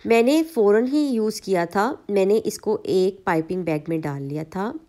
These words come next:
और एक कोन की शेप में बना के आगे से इसको कट कर लिया था। जिस भी बोर्ड पे,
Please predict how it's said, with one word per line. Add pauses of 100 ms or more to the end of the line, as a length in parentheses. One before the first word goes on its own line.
(260)
और
एक
कोन
की
शेप
में
बना
के
आगे
से
इसको
कट
कर
लिया
था। (540)
जिस
भी (220)
बोर्ड
पे,